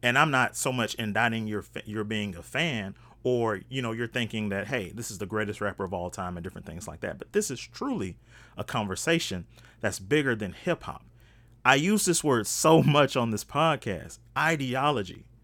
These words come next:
But that's important to me, because out of ideology, you know, you get a lot of just the trends and discussions and the way people, and the way people are thinking about this thing. And that line to me is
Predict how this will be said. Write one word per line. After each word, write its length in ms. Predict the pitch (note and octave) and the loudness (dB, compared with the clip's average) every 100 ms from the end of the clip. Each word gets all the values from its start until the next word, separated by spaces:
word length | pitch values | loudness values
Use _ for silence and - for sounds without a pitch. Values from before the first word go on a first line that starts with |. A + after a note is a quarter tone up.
| - - - | -20 -20 0
But 120 | C3 C3 | 2 4
that's 220 | F3 - | 2 2
important 640 | D#3+ B2 - F#3 F3 C3+ | -2 -2 -2 2 2 0
to 80 | G2+ | -8
me, 220 | E2 - - - - - | -10 -14 -20 -20 -12 -4
because 400 | B2 C#3+ A#2 - | 2 4 4 2
out 200 | D3 E3 | 2 4
of 80 | C#3+ | 4
ideology, 760 | C#3+ A#2 C3+ F3 B2+ G2 F2 - - - - | 0 0 2 2 0 -4 -10 -14 -20 -20 -4
you 80 | A#2 | 0
know, 80 | A2 | 0
you 140 | A#2+ | 0
get 180 | B2+ B2 | 4 4
a 60 | |
lot 180 | A#2 A#2 | 6 4
of 240 | A2+ G#2 - - - - - | 2 -2 -12 -20 -20 -20 -8
just 220 | - B2+ | -4 -2
the 80 | A2+ | -2
trends 540 | F#2+ - C3 C3 B2 - | -6 -2 0 0 -2 -4
and 160 | A#2 | -6
discussions 500 | G#2 - B2 B2 G#2+ | -6 0 0 0 -4
and 140 | A2 G2+ | -2 -2
the 40 | |
way 220 | A2 A#2+ | 0 -2
people, 460 | A#2 C3 A#2 A2 - | -2 -4 -2 -2 -4
and 280 | A2 G#2+ - - - - - | -8 -8 -12 -20 -20 -20 -6
the 80 | |
way 160 | B2+ C3 | 0 2
people 240 | D#3 A#2+ | 0 -2
are 80 | G#2 | -2
thinking 280 | - F3 C3+ | -4 -4 -2
about 200 | A2 F2+ | -2 -2
this 140 | G#2 | -4
thing. 240 | - A2 G#2 | -6 -6 -6
And 160 | C3 E3 | -6 -2
that 180 | A#3 B2 | -2 -2
line 400 | C#3 D#3+ D#3 D3+ - | -4 -2 -2 -4 -6
to 140 | A#2+ | -4
me 480 | A2+ G3 G#3 A2 G2+ - - - - | -2 -2 -2 -2 -8 -18 -20 -12 -2
is 420 | A#2 G#2 G2 | 0 0 -2